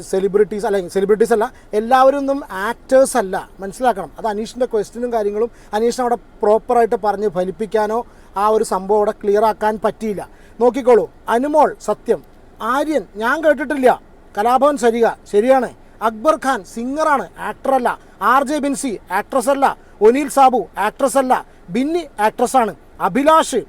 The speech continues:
റെന ഫാത്തിമ, ജിസേൽ, പിന്നെ സാരിക, മറ്റേ ഇത്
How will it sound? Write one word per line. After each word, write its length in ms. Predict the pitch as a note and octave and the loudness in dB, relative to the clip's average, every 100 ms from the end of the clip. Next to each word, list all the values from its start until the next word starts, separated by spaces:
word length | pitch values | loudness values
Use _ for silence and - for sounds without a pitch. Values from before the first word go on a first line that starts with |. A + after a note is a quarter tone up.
| - - - - - G3+ | -14 -20 -20 -20 -2 2
റെന 180 | A#3 D#4 C4+ | 4 2 4
ഫാത്തിമ, 320 | C#4+ C#4 B3+ F3 - - - - - D#3+ D#3+ | 2 2 -4 -4 -10 -20 -20 -20 -20 -12 -8
ജിസേൽ, 480 | G#3 D4 D4+ D#4 C4 E3+ - - - - - - | -6 2 4 6 4 2 -8 -20 -20 -20 -20 -10
പിന്നെ 300 | G#3 G3+ G3 F#3 F3+ - | -8 -6 -6 -6 -6 0
സാരിക, 400 | G3+ A#3+ C4+ B3+ | 4 4 4 0
മറ്റേ 200 | A3+ A3 G#3 | 2 0 0
ഇത് 140 | F#3+ | 0